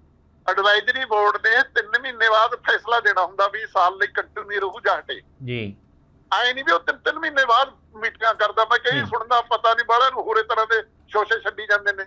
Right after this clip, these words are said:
Speaker 2: ਜੀ।
Speaker 1: ਹੁਣ ਇਸ ਤੋਂ ਬਾਅਦ ਉਹਨੇ ਭਾਰਤ ਦੇ ਸੰਵਿਧਾਨ ਦੀ ਸਹੁੰ ਚੁੱਕ ਕੇ ਲੋਕ ਸਭਾ ਚੋਣ ਲੜ ਲਈ।
Speaker 2: ਜੀ।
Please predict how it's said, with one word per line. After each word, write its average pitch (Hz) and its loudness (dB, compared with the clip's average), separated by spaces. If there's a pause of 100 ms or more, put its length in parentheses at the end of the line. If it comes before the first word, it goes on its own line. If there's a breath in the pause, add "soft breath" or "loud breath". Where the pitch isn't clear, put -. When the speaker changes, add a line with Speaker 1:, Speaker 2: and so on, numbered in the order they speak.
Speaker 2:
ਜੀ। 113 -6 (760 soft breath)
Speaker 1:
ਹੁਣ 339 6
ਇਸ 349 2 (120)
ਤੋਂ 339 4
ਬਾਅਦ 254 4 (640)
ਉਹਨੇ 339 2
ਭਾਰਤ 214 2
ਦੇ 262 0 (120)
ਸੰਵਿਧਾਨ 233 0
ਦੀ 233 -8
ਸਹੁੰ 233 -4
ਚੁੱਕ 220 -12
ਕੇ 214 2
ਲੋਕ 190 -4
ਸਭਾ 220 0
ਚੋਣ 147 -6
ਲੜ 117 -2
ਲਈ। 117 -20 (200)
Speaker 2:
ਜੀ। 120 -6